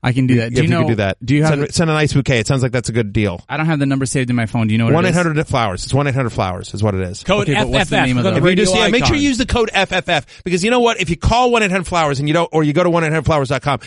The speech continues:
Speaker 2: and you don't use the code F F F, we don't get credit for it. And then you know what happens? We have to start charging for the podcast. You want this free. Come
Speaker 3: The
Speaker 2: on
Speaker 3: Colts
Speaker 2: now.
Speaker 3: go to the
Speaker 2: Support our
Speaker 3: Jets.
Speaker 2: sponsors.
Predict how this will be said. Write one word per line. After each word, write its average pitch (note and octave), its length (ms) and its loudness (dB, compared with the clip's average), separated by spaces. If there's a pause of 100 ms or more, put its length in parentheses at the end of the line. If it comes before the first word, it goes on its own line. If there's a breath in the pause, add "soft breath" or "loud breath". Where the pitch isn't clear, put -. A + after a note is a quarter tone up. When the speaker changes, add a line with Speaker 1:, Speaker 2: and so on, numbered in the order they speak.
(120 loud breath)
Speaker 2:
and D3 100 0
you - 60 2
don't F#3 120 0
use D3 120 -4
the D3+ 60 -6
code D#3 220 0
F C#3+ 160 0
F C3 140 -6
F, C3+ 160 0 (220 soft breath)
we D#3+ 100 2
don't G3 160 0
get E3+ 160 0
credit C#3+ 240 0
for G#2 200 -2
it. E2+ 40 -14 (220 loud breath)
And D3+ 100 -2
then G#3+ 140 2
you A3 60 2
know G#3 100 2
what G#3 120 0
happens? F3+ 440 -2 (160 soft breath)
We E3+ 80 2
have E3 80 -2
to D3 80 0
start D#3 200 0
charging B2+ 300 0
for A#2 100 -8
the A#2 60 -4
podcast. A2+ 480 -4
You B3 100 4
want A3+ 200 0
this C3+ 160 -2
free. C3 240 0
Come A3 140 0
Speaker 3:
The - 80 4
Speaker 2:
on D3 100 2
Speaker 3:
Colts G#3+ 560 0
Speaker 2:
now. - 120 -20
Speaker 3:
go G3+ 140 2
to A3 80 2
the G#3+ 60 2
Speaker 2:
Support B3+ 180 6
our A#3+ 120 2
Speaker 3:
Jets. G3+ 80 2
Speaker 2:
sponsors. F#3 640 0